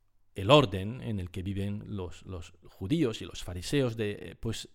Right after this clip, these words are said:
coloca cada cosa en su sitio, ¿no? Y, y ciertamente los humanos necesitamos un cierto orden para, para podernos manejar en la vida. Lo, lo malo es si ese orden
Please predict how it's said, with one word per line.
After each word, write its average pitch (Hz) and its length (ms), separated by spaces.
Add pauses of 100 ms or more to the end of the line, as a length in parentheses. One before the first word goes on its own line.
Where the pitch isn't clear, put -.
(580)
coloca 165 540
cada 131 220
cosa 143 240
en 139 60
su 180 120
sitio, - 400
¿no? 214 220
Y, - 160 (720)
y 196 100
ciertamente 220 580
los 170 200
humanos 127 280
necesitamos 110 440
un 110 100
cierto 90 480
orden 78 540
para, - 400
para 87 240
podernos 95 560
manejar 92 580 (460)
en 98 200
la 82 120
vida. 85 340 (800)
Lo, 85 540 (180)
lo 78 220
malo 143 560
es 110 180
si - 380
ese - 500
orden 139 640